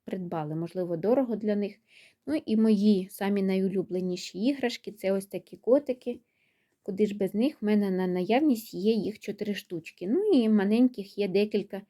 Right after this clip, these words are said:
ось таких сувенірних кактусиків. Є парочку. Дуже багато,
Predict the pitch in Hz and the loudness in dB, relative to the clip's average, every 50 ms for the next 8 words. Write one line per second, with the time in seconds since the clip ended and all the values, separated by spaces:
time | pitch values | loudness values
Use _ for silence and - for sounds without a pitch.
0 | _ _ _ _ _ _ _ _ 180 196 - 208 185 - - 233 226 - - 190 | _ _ _ _ _ _ _ _ -12 -8 -6 -8 -6 -6 -6 -8 -8 -8 -6 -4
1 | 180 196 196 196 202 214 220 220 214 214 208 - - _ - - - - _ - | -2 0 0 2 4 4 4 4 4 4 2 0 -6 _ -20 -20 -20 -20 _ -6
2 | 202 190 190 - - - 185 - - - - - 175 - _ _ _ _ _ _ | -6 -6 -6 -8 -14 -20 -20 -20 -20 -20 -18 -16 -16 -16 _ _ _ _ _ _
3 | _ _ _ _ _ _ _ _ _ _ _ _ _ _ _ _ _ - 185 180 | _ _ _ _ _ _ _ _ _ _ _ _ _ _ _ _ _ -10 -2 0
4 | 208 208 208 - 180 185 175 160 - - _ - 175 - _ _ _ _ _ _ | 2 2 2 0 -4 -6 -6 -8 -12 -14 _ -20 -20 -20 _ _ _ _ _ _
5 | _ _ _ - 226 262 247 247 220 - 214 214 220 220 214 214 - 202 196 - | _ _ _ -2 0 2 4 4 4 4 4 4 4 2 2 0 -2 -4 -4 -4